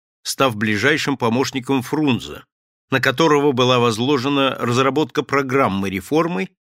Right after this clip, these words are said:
и планов её осуществления. В мае тысяча девятьсот двадцать пятого года Шапошников назначается заместителем, а вскоре и командующим войсками Ленинградского,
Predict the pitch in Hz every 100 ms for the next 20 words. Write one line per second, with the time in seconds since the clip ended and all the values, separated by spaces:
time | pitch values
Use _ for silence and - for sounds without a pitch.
0 | _ 123 123 113 123 143 131 - 117 107
1 | 110 107 110 - 107 - 76 76 67 62
2 | - _ _ _ _ _ _ _ _ 110
3 | 123 202 226 185 190 147 - 160 143 147
4 | 127 165 113 147 139 127 123 135 113 95
5 | 98 120 151 160 _ _ _ _ - 190
6 | 196 - 196 - 175 170 139 151 - 180
7 | 170 - 151 131 143 123 - 135 131 196
8 | 202 190 135 - 175 196 208 - 185 165
9 | 147 120 120 110 - 120 110 113 - 160
10 | 151 147 123 113 98 95 101 - - 175